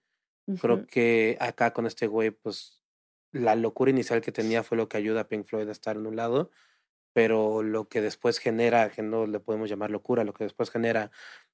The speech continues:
Speaker 1: a través de sus adicciones fue lo que le derrumbó la vida, ¿no? Y lo que
Speaker 2: Sí,
Speaker 1: lo
Speaker 2: por
Speaker 1: termina tirando, o sea, vaya, de él,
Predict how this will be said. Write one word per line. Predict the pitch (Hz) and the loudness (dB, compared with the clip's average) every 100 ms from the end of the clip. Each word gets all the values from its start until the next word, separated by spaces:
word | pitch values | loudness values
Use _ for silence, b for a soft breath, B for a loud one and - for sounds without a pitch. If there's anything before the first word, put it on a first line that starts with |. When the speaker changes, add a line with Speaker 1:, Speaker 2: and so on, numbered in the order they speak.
| _ _ _ | _ _ _
Speaker 1:
a | 139 | 0
través | - 120 123 | 4 4 4
de | |
sus | 117 113 | 0 -2
adicciones | 110 107 123 120 | -2 0 0 -2
fue | - 117 | -2 -2
lo | 113 | -2
que | - | -2
le | 107 101 | -4 -4
derrumbó | 101 98 104 104 101 110 | -6 -6 -6 -6 -2 0
la | 110 | 0
vida, | 107 117 92 | 0 -2 -4
¿no? | 101 113 | -6 -6
Y | 135 107 | -6 -6
lo | 101 | -10
que | - 107 101 104 107 107 _ _ | -8 -6 -4 -4 -6 -8 _ _
Speaker 2:
Sí, | - 208 190 | -6 -4 -2
Speaker 1:
lo | 120 | -2
Speaker 2:
por | 180 | 0
Speaker 1:
termina | 120 117 123 131 123 | 0 2 2 2 2
tirando, | 131 120 120 123 120 | 2 2 4 4 2
o | 120 | 2
sea, | 127 127 117 - _ _ _ _ - | 2 2 2 -4 _ _ _ _ 4
vaya, | 147 143 131 | 8 8 6
de | 120 123 139 147 | 4 8 10 10
él, | 165 - | 10 6